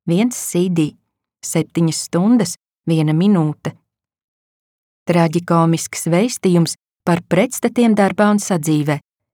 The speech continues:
mīnusa un plusa poliem, kas savstarpēji pievelkas. Stāsts par lēnprātīgā izgudrotāja Ādama un nevaldāmās juristes Ievas gaitām. Šarlote Linka, Bez vainas.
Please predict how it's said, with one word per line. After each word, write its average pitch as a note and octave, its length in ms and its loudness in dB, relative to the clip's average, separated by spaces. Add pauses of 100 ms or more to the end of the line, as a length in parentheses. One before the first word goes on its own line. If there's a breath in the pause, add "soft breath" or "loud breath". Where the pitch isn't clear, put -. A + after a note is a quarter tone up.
(140)
mīnusa F3 640 2
un D3+ 80 0
plusa - 480 -2
poliem, E3+ 500 0 (300 soft breath)
kas E3+ 180 -4
savstarpēji G3+ 720 -2
pievelkas. D#3+ 640 -2 (540 soft breath)
Stāsts - 580 -4
par E3 160 -2
lēnprātīgā E3 960 0
izgudrotāja D#3+ 840 -2
Ādama F3 520 0 (360)
un E3+ 140 4
nevaldāmās E3+ 800 0
juristes G3+ 600 -2 (260)
Ievas G3+ 400 0
gaitām. D#3+ 640 -2 (1600)
Šarlote D#3+ 760 -2
Linka, E3 480 0 (480)
Bez F#3 260 0
vainas. D#3+ 640 -2